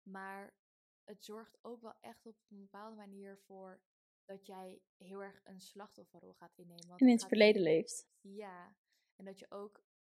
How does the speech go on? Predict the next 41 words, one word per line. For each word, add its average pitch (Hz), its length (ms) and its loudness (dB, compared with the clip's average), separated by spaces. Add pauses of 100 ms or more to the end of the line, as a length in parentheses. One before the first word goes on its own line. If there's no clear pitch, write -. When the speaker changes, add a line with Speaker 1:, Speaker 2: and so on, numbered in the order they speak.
(100)
Speaker 1:
of 196 160 -20
dat 190 200 -16
zie 202 160 -12
ik 202 80 -16
in 214 100 -20
ieder 185 180 -16
geval - 260 -20
bij 180 120 -18
mensen 180 320 -20
die 185 120 -16
dan 180 280 -18
therapie 185 460 -20
hebben, 180 220 -20
ook 190 160 -20
al 185 340 -20
best 185 220 -20
een 190 80 -20
tijd. 202 360 -20 (440)
Ehm, 185 920 -14 (420)
het 185 120 -18
ligt 185 240 -20
ook 185 180 -16
aan 185 140 -18
de 180 80 -20
therapeut, 214 600 -14
dus 196 140 -20
ik - 80 -20
wil 185 100 -16
hier 190 240 -18
echt - 180 -16
niet 196 160 -18
iedereen 185 320 -18
over 185 240 -18
één 185 120 -20
kam 208 220 -14
scheren. 220 400 -18 (340)
Maar 190 160 -12
dat 190 180 -12
je - 80 -18
op 214 60 -18
een - 60 -20